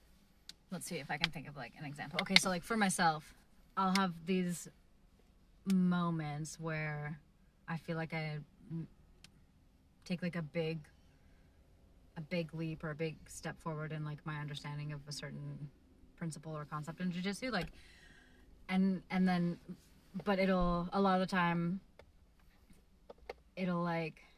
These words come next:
not only have to do with my jujitsu, it'll be, like, the way that I, like, word something in my head that, like,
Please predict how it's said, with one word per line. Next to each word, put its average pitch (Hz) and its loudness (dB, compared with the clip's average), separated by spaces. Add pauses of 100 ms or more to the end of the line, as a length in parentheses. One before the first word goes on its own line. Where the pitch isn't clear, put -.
(880)
not 190 2
only 175 0
have 170 -4
to - -8
do 170 -2
with 165 -2
my 165 0
jujitsu, 156 -6
it'll 160 -2
be, 160 -2
like, 156 -4 (140)
the 180 0
way 170 2
that 160 -2
I, 165 2
like, 160 -4
word 160 -2
something 160 -4
in 160 -4
my 160 -2
head 160 -2
that, 165 -2
like, 156 -4